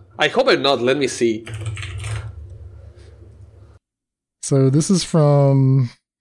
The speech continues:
Speaker 2: Eldritch Moon, two in a blue enchantment.
Speaker 1: <laughs>
Speaker 2: Whenever an opponent casts a spell, sacrifice Lunar Force and counter that spell. An updated version of Hesitation, another one of those cards from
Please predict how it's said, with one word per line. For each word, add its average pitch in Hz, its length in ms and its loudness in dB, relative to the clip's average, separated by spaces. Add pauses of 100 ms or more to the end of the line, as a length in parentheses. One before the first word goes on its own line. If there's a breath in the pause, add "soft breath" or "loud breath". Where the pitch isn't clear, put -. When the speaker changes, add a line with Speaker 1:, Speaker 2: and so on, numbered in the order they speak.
(120)
Speaker 2:
Eldritch 147 360 0
Moon, 123 380 4
two 160 240 2
in 156 80 4
a 139 60 4
blue 139 260 4
enchantment. 427 1120 2
Speaker 1:
<laughs> 180 420 4 (640)
Speaker 2:
Whenever 151 380 2
an 156 80 4
opponent 151 380 2
casts - 280 2
a - 40 4
spell, 131 360 2
sacrifice 151 800 0
Lunar 139 300 2
Force 120 460 0
and 127 340 2
counter 135 360 0
that 123 260 0
spell. 107 540 0 (440 soft breath)
An 139 120 0
updated 139 420 2
version 127 340 2
of 113 240 0
Hesitation, 120 640 0
another 110 280 0
one 107 180 2
of 104 100 -2
those 107 180 0
cards 107 400 -2
from 110 420 0